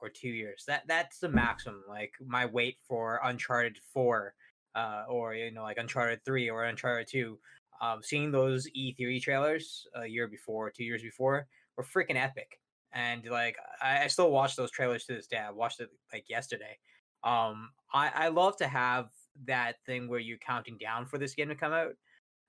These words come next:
Uh, like Wes brought up, you know, sometimes it, it's gonna be very amazing and it's gonna be game of the year, and then, you know, other times the reviews come out and it's gonna be a completely opposite thing with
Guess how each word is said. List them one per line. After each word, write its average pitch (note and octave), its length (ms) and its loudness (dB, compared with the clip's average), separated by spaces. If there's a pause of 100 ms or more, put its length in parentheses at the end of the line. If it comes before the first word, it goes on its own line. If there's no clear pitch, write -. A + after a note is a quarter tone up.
Uh, A#2 300 2
like A#2+ 220 0
Wes B2 240 2
brought A#2+ 260 4
up, A2+ 140 2
you A#2 60 -6
know, G#2+ 120 -4
sometimes A2 800 -8 (220)
it, B2 200 -2
it's B2+ 140 -8
gonna A#2 140 -6
be A2+ 180 -4 (100)
very D3 300 4
amazing D3 640 2
and A#2 100 -4
it's A2 140 -14
gonna A#2 140 -8
be A2 200 -14
game B2 220 -2
of A#2 100 -4
the A#2 60 -12
year, B2 280 4
and A2 120 -4
then, A2 320 -14 (460)
you - 100 -10
know, C#3+ 60 2
other D3 100 2
times C3+ 320 2
the B2+ 60 -2
reviews C3+ 400 2
come B2+ 160 0
out C#3 140 4
and B2+ 100 2
it's - 80 -8
gonna B2+ 120 -4
be B2 120 0
a A#2+ 40 0
completely B2+ 460 -6
opposite A#2 520 -4
thing C#3+ 280 -2
with G#2+ 160 -8